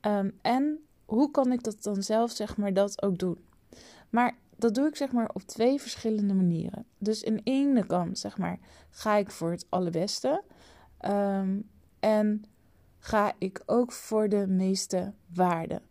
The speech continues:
Dat betekent niet dat ik bijvoorbeeld met de mensen die bij mij in dienst zitten, dat ik dan, zeg maar, altijd de hoogste prijs daarvoor wil betalen. Helemaal niet. Want dat heb ik in het verleden ook wel gehad.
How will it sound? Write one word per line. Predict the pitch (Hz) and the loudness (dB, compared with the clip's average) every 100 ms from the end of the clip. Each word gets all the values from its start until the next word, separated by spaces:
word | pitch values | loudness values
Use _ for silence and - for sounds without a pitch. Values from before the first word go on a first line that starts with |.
| _ _ - | _ _ -4
Dat | 208 | -2
betekent | 214 240 240 208 | 2 2 2 4
niet | 202 240 311 269 247 - - _ - - - - | 6 6 8 6 4 -2 -14 _ -20 -20 -20 -18
dat | - 208 202 - | -2 -2 -2 -4
ik | 196 190 | -4 -4
bijvoorbeeld | 185 185 185 185 175 175 - | -8 -4 0 0 0 -2 -4
met | 185 185 180 185 | -2 -2 -2 -2
de | |
mensen | 185 185 185 | 0 -2 -4
die | 185 | 0
bij | |
mij | 185 170 - | 0 -2 -2
in | 165 | -2
dienst | 165 233 330 - - | 2 4 4 0 -4
zitten, | 180 170 - 233 220 | -4 -2 -2 -2 -2
dat | 190 | -2
ik | 190 190 | -4 -2
dan, | 185 185 | 0 0
zeg | 185 185 | -4 -6
maar, | 185 - | -8 -4
altijd | - 180 185 - - 214 - - - - | 2 2 2 0 -4 -6 -8 -20 -20 -8
de | 160 | -4
hoogste | 175 - | -4 -6
prijs | 208 254 294 294 | -2 2 2 0
daarvoor | 180 - 165 | -4 -4 -2
wil | 160 | -2
betalen. | 180 - - - | -4 -8 -6 -6
Helemaal | - 190 196 220 247 | -2 2 4 6 6
niet. | 196 165 - _ - - | 4 2 -6 _ -20 -20
Want | - 196 | -4 0
dat | |
heb | 202 | 0
ik | 196 | 0
in | 196 | 0
het | 190 | -2
verleden | - 196 185 190 | 0 2 2 2
ook | - 247 | 0 0
wel | 220 | -2
gehad. | 180 156 160 220 - | -2 -2 -2 -4 -8